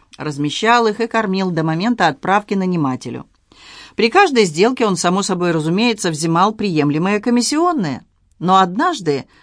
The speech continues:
суверены, главным образом Англии, признали, что не располагают достаточными средствами, чтобы оплачивать наемников при их доставке. Поскольку князь был согласен поставлять солдат только за наличные,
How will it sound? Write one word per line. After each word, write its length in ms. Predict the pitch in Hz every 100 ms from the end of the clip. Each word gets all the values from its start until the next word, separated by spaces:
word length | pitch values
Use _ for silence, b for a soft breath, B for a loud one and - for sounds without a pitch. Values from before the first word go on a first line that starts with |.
| b
суверены, 640 | - 233 262 240 160 139
главным 380 | 131 190 185 165
образом 420 | 165 135 131 131 -
Англии, 560 | 262 262 240 240 226 B B B
признали, 500 | - 247 233 359 359
что 220 | 277 -
не 120 | 302 294
располагают 680 | 269 - 262 240 233 165
достаточными 680 | 151 170 - 165 147 - 156
средствами, 680 | 151 208 302 - 175 160 139 B B
чтобы 320 | - 233 247
оплачивать 640 | 240 294 294 262 247 -
наемников 640 | 185 180 302 330 285 262 - b b
при 220 | - 220 208
их 100 | 190
доставке. 680 | 214 220 156 113 - 98 - _ _ _
Поскольку 480 | - - 220 214 -
князь 420 | 214 220 208 156
был 240 | 131 156 147
согласен 560 | - 165 180 165 160
поставлять 500 | 156 156 185 180 175
солдат 460 | - 175 165 170 160
только 260 | 180 151 156
за 120 | 165
наличные, 680 | 170 202 311 - 147 123